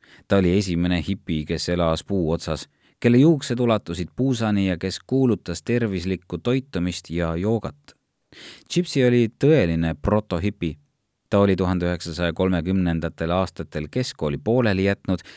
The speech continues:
rännanud terve pundi teiste niinimetatud vagabundidega mööda Californiat,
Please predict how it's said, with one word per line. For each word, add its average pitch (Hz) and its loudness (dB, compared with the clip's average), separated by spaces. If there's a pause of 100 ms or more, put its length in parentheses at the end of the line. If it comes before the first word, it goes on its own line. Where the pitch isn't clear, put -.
(140)
rännanud 117 4
terve 127 2
pundi 135 0
teiste 110 -2
niinimetatud 87 -2
vagabundidega 92 0
mööda 85 0
Californiat, 117 -2